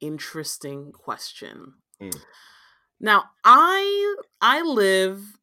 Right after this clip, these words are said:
Speaker 1: in a riding that is federally conservative and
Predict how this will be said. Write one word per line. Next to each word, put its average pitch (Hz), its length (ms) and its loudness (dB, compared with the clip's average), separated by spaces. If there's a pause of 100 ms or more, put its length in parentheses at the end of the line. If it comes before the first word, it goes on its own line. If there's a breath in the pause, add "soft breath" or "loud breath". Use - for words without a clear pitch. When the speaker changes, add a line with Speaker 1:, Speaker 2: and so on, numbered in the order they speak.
Speaker 1:
in 180 160 -4
a 175 80 -2
riding 156 720 -4
that 156 160 -6
is 147 180 -6
federally 247 760 -4
conservative 147 840 -8 (680)
and 160 640 -8